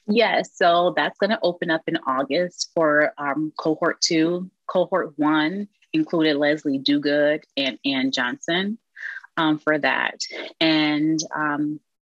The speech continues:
we had a few members who, um, left who were founding members, um, to pursue other things within,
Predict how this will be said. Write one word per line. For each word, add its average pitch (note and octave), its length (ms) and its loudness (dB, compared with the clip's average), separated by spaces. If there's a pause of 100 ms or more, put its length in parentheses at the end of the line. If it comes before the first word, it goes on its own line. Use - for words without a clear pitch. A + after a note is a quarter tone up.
(140)
we E3 140 2
had F3 200 2
a E3+ 60 0
few F3 260 0
members F3 580 2
who, D#3+ 420 0 (400)
um, D3+ 300 0
left D3 280 0
who G3 100 -6
were D#3+ 220 -4
founding D#3 340 0
members, F#3 540 0
um, D#3 300 -2
to D#3+ 100 -6
pursue - 480 0
other D#3+ 220 0
things D#3+ 440 0
within, D#3+ 580 -4